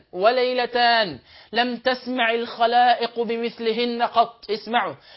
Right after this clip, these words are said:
قال الحسن: "يومان وليلتان لم تسمع الخلائق بمثلهن قط،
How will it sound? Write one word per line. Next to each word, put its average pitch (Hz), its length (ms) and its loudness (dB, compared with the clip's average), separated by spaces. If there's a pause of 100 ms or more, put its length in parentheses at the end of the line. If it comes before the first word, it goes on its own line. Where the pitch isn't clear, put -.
(140)
قال 233 220 4
الحسن: 226 560 2
"يومان 247 760 0 (100)
وليلتان 240 920 2 (360)
لم 226 180 0
تسمع 233 540 2
الخلائق 233 720 0
بمثلهن 226 800 -2
قط، 240 380 0